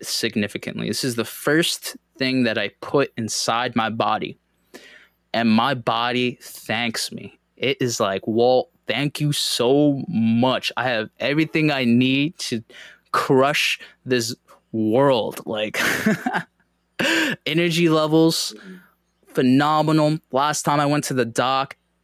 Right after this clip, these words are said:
Speaker 1: he said, "I don't know what you're doing, keep doing it." You know, it's the little things on a daily basis, the consistency aspect, and that's where supplements can help you and guide you,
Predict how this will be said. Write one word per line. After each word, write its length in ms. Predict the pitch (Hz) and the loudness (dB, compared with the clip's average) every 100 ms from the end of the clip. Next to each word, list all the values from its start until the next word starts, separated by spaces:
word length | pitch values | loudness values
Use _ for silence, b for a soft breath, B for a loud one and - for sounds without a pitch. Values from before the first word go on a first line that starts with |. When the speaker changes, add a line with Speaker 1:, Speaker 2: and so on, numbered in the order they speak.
| _ | _
Speaker 1:
he 320 | - - 151 151 | -12 -2 0 0
said, 340 | - 135 127 - | 0 -2 -2 -2
"I 80 | 139 | 0
don't 120 | 151 | 2
know 100 | 131 | 2
what 220 | 131 139 | 2 2
you're 100 | 139 | 0
doing, 340 | 135 139 139 135 | 0 0 0 0
keep 320 | - 131 - | -2 -4 -2
doing 280 | 120 117 98 | 0 0 0
it." 140 | 87 - b b b | -4 -10 b b b
You 160 | - 117 | -6 -2
know, 320 | 113 113 107 - b b b b _ _ _ _ _ _ - | 0 0 -2 -6 b b b b _ _ _ _ _ _ -6
it's 180 | 156 - | -6 -2
the 120 | 175 | 0
little 300 | 160 208 190 | 2 2 0
things 400 | - - - - | -2 -10 -8 -6
on 180 | - 123 | -2 0
a 40 | 113 | 0
daily 360 | 117 131 147 131 | -2 0 0 0
basis, 500 | 113 110 - 110 - | 0 -2 -2 -4 -4
the 120 | 117 | -4
consistency 960 | - 113 - - - 123 - 120 117 | -2 -2 -2 -2 -2 -2 -2 -2 -2
aspect, 680 | 107 104 - - 104 104 - - B B B B | -2 -4 -4 -2 -2 -2 -8 -16 B B B B
and 200 | - 110 | -4 0
that's 280 | 117 131 - | 0 -2 -2
where 160 | 135 117 | 0 0
supplements 480 | - 120 120 113 - | 0 0 0 0 0
can 160 | 110 | -4
help 400 | 107 113 107 - | -2 -2 -2 -2
you 240 | 110 107 - _ _ _ _ _ _ - 104 | 0 0 -2 _ _ _ _ _ _ -14 -8
and 160 | 101 | -4
guide 360 | 110 104 107 110 | -2 -2 -4 -2
you, 280 | 110 104 | -2 -2